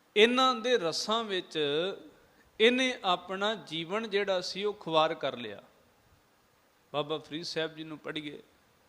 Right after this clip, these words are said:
"ਫਰੀਦਾ ਇਹ ਤਨ ਭੌਂਕਣਾ, ਨਿਤ ਨਿਤ ਦੁਖੀਏ ਕੌਣ।"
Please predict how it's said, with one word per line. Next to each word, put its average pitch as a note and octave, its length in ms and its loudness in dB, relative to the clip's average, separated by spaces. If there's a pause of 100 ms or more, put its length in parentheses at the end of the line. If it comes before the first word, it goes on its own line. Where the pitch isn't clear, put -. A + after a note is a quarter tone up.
(1200)
"ਫਰੀਦਾ D3+ 640 -2
ਇਹ F3+ 200 0
ਤਨ D#3 360 -6
ਭੌਂਕਣਾ, C3+ 720 -6 (1400)
ਨਿਤ D#3+ 400 0
ਨਿਤ E3 320 -6
ਦੁਖੀਏ C#3 500 -6
ਕੌਣ।" A2 360 -10